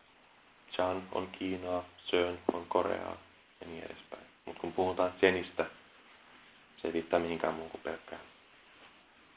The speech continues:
Japanin yleensä. Siksi yleensä on välillä hieman harhaanjohtavaa, kun puhutaan jostain kiinalaisesta mestarista, joka on zen-opettaja.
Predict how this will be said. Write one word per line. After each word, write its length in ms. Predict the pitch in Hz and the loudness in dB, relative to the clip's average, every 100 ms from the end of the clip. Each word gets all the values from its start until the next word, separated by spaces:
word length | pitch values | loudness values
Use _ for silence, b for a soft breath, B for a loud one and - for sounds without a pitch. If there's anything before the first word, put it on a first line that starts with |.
| - - | -20 -2
Japanin 380 | - 76 73 78 | 0 4 2 0
yleensä. 300 | 80 80 - - - - b b b b - | -10 -12 -14 -18 -20 -20 b b b b -2
Siksi 200 | 90 90 | 0 6
yleensä 220 | 87 90 | 6 6
on 120 | 87 | 6
välillä 220 | 92 90 | 6 6
hieman 240 | 87 87 90 | 2 2 6
harhaanjohtavaa, 720 | 90 85 80 85 - 85 82 | 6 6 2 0 -4 -8 -6
kun 120 | 82 | -6
puhutaan 360 | - 82 80 80 | -6 -2 -2 -2
jostain 220 | - 85 | -4 -4
kiinalaisesta 640 | - 95 87 82 85 - | 0 0 2 -2 -4 -4
mestarista, 520 | 85 85 - 82 - | -4 -2 -4 -6 -6
joka 160 | 80 82 | -6 -2
on 140 | 82 - | -4 0
zen-opettaja. 760 | 101 87 78 73 - - - | -2 0 -4 -8 -10 -12 -6